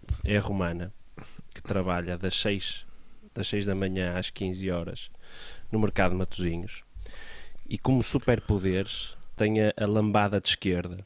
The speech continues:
aquela grande mão grossa, queimada do gelo, musculada de amanhar o peixe,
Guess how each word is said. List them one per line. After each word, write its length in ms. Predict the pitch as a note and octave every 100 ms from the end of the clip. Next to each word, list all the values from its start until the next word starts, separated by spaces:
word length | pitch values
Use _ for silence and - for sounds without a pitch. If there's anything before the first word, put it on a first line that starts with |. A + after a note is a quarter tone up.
| _ -
aquela 240 | G2 F#2+
grande 280 | F#2+ G2 G2
mão 360 | G2 F#2+ F2+ E2+ _ -
grossa, 580 | F#2+ F#2 F#2 - - - - _ _
queimada 540 | - F#2+ F2+ F#2 F#2 F#2
do 80 |
gelo, 580 | F2+ F2 F#2 F#2+ F#2 F#2 G2
musculada 680 | G2+ - - G2+ G2 F#2+
de 60 | F#2+
amanhar 340 | F#2+ F#2 F2+
o 60 | F2+
peixe, 540 | - F2 F#2 F#2 -